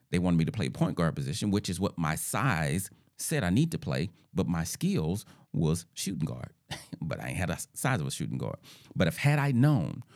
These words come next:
what it took to really get to the next level,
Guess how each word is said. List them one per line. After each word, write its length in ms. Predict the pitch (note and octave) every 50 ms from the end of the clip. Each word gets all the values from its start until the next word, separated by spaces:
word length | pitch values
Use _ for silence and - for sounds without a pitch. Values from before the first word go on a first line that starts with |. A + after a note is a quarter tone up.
| - _
what 220 | - D2+ G2 A#2 G#2+
it 160 | F#2+ - -
took 400 | - - D#3 - - - - - _ _ _ _ _ _ _ _ _ _ _ - - - -
to 140 | - G#2
really 260 | F2+ F#2 D3 D3+ D3 A#2+
get 200 | - C#3+ - -
to 100 | - G2
the 100 | F2 F2+
next 240 | E2 C2 - -
level, 320 | - D#2 B1+ A#1 - -